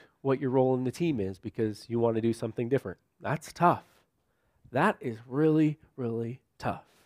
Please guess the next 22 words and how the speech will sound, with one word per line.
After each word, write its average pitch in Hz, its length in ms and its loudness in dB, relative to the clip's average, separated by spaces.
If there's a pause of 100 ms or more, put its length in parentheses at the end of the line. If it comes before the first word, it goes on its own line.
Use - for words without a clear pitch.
(720)
So 139 140 0
verses 175 300 4
seven 165 280 8
and 160 120 8
eight, 165 160 8
another 139 320 8
tip - 320 2
for 160 80 -2
teamwork 196 500 2
from 156 160 0
Jesus. 196 640 2 (460)
Well, 139 320 8 (800)
don't 139 220 4
try 135 480 8 (840)
and 113 440 4 (160)
not 104 260 -2
be 117 120 -4
content. 104 640 -6
Try 120 180 2
and 131 100 2
focus - 360 2
contentment. 104 580 -4